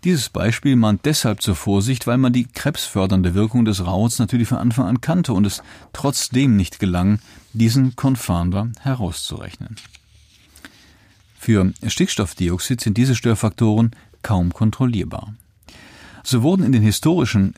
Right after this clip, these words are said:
Gasherdstudien Luftfeuchtigkeit und Raucher im Haushalt nur teilweise dokumentiert. Heute weiß man, dass die Häufigkeit von Asthma- und Erkältungssymptomen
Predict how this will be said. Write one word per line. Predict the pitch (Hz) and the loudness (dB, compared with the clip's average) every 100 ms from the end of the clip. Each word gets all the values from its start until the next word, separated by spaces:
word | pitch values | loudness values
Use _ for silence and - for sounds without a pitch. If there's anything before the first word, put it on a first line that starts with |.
| 117 | -2
Gasherdstudien | 117 175 - 98 90 - 95 101 117 101 | 2 0 0 -2 -2 -2 0 2 4 4
Luftfeuchtigkeit | 139 - - 117 113 113 127 - 131 143 | 2 -2 -6 -2 0 0 -4 -4 -4 -2
und | - 131 - - | -2 -4 -6 -14
Raucher | - 87 92 98 - | -8 0 0 0 0
im | 127 95 | 2 2
Haushalt | 90 95 110 113 | 0 -2 -2 0
nur | 135 123 | 0 0
teilweise | - 85 85 85 101 | -2 0 -2 -2 -2
dokumentiert. | 95 - 107 131 139 117 - - _ _ _ _ - - - _ _ _ - | -2 0 0 0 -2 -8 -10 -20 _ _ _ _ -20 -20 -20 _ _ _ -4
Heute | 139 196 107 | -2 0 0
weiß | 82 92 - | 0 -2 0
man, | 120 | 2
dass | 127 113 | 2 0
die | 113 87 | -2 0
Häufigkeit | 123 185 160 - 107 104 | 0 0 -2 -2 -2 -2
von | - 98 - | -2 -4 -2
Asthma- | 135 - 107 | -4 0 0
und | 92 - | -2 -6
Erkältungssymptomen | - 123 135 117 - 92 85 98 87 110 | -4 -4 0 -2 0 -2 -2 -2 2 2